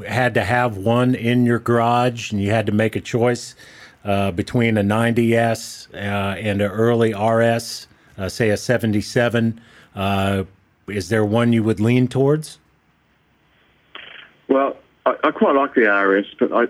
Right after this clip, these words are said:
Speaker 2: actually I don't like the riding position that much. I don't, I don't like the low bars and with the seat, with the, uh, sort of forward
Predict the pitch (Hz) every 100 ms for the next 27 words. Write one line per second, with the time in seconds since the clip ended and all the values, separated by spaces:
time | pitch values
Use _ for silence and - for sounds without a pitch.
0 | 131 127 131 120 139 - - 120 101 104
1 | 98 107 127 110 104 - 87 85 82 76
2 | 73 - - _ - _ _ - 113 -
3 | - 101 107 104 107 101 95 107 107 101
4 | 98 98 95 - 101 92 - 101 - -
5 | - 110 - - _ 110 101 110 - 101
6 | 95 92 92 - - - - - - -
7 | - 98 87 - 117 107 95